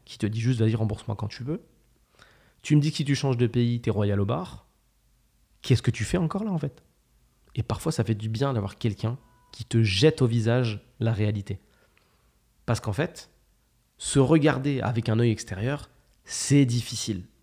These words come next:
Et j'ai même, j'ai moi-même rencontré le problème parce que, comme t'as dû le comprendre, j'ai monté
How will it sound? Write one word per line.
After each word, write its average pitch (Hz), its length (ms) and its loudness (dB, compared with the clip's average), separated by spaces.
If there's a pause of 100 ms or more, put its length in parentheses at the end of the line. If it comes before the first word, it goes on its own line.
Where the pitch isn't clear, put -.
(560)
Et 127 80 4
j'ai 120 120 8
même, 165 220 10
j'ai 131 120 4
moi-même 160 240 6
rencontré 135 340 0
le 120 40 2
problème 147 440 0
parce - 140 -4
que, 110 200 0 (960)
comme 131 140 2
t'as 127 80 -2
dû 113 80 2
le 110 60 0
comprendre, 139 400 0
j'ai - 120 -2
monté 110 420 0